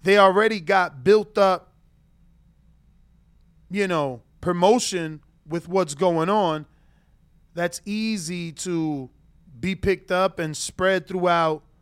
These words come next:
you know, the boxing world. Okay, so Rolando actually has fourteen wins with one loss, twelve knockouts. So they're very similar.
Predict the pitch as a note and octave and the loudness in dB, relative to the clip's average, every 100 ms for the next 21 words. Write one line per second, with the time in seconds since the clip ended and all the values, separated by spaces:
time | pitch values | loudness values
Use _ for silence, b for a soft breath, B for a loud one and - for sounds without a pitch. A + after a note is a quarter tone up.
0 | _ _ F#3 G3 E3+ D3+ C#3+ F3+ F3+ F3+ | _ _ -6 -2 0 -2 2 2 2 -2
1 | E3 D3+ D3 F3+ F#3+ E3+ F#3 E3 D3 _ | -2 -2 -4 -4 -4 -4 0 0 0 _
2 | _ _ _ _ _ _ _ F#3 F#3 G3 | _ _ _ _ _ _ _ 4 6 6
3 | A#3 B3+ A3 G#3 G3 F#3+ G3+ F#3+ F#3 F#3 | 4 4 4 6 4 2 -2 -2 2 2
4 | F3+ E3 - A3+ A#3+ - A#3 B3 A#3 G3+ | 2 -2 -2 0 0 -2 -6 -4 -4 -6
5 | F3+ _ _ _ _ - C#3+ F#3 F3+ E3+ | -10 _ _ _ _ -12 -4 -2 0 -2
6 | E3+ D#3+ - _ _ C#3 E3 C#3+ D#3 G3+ | -6 -10 -16 _ _ -8 -6 -4 4 4
7 | G#3 F#3 F3 E3 D#3+ - - G3 G3 E3 | 4 4 4 4 0 -6 -2 4 4 2
8 | F3+ F3+ F3 E3 D3 C3+ - - E3+ D#3 | 0 0 0 -2 -6 -6 -6 -2 0 0
9 | - _ _ _ _ _ - A#3 B3 C4+ | -4 _ _ _ _ _ 2 4 6 6
10 | C4 A#3 - B3+ C4+ A3 F3+ F3 G3+ | 4 2 -2 -2 0 0 2 0 0